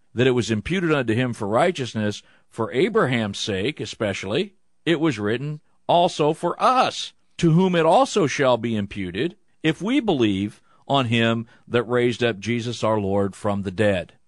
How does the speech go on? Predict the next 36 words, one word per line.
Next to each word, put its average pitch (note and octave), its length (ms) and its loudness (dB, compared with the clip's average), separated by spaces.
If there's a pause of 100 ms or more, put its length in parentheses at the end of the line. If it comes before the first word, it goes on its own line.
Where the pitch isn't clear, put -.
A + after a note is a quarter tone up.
(240)
Now G2+ 80 -8
you G#2+ 80 -4
say, G#2+ 160 -4
"Wait B2+ 240 -2
a A#2+ 40 -2
minute. F2+ 380 -6 (480)
Believe B2+ 320 0
on A#2+ 160 0
him B2+ 420 -2 (320)
who C3+ 120 0
raised B2 400 2
Jesus B2 420 -2
up, A2+ 400 -4
Jesus C#3 380 -4
our B2 120 2
Lord B2+ 300 0
from A#2+ 160 -4
the A#2 80 -4
dead. B2 340 0 (200)
Isn't A#2+ 180 -4
that C#3 140 -2
God C3+ 260 4
the C3 80 -2
Father C#3+ 440 2
who B2+ 120 0
declared B2 460 -2
the A#2+ 80 -6
Son C#3 280 -2
to C3 60 -4
be B2+ 140 -4
the A2+ 320 0
Son C#3 260 -4
of A#2 100 -6
God B2 280 0
with A#2+ 200 -4
power?" C#3 520 -2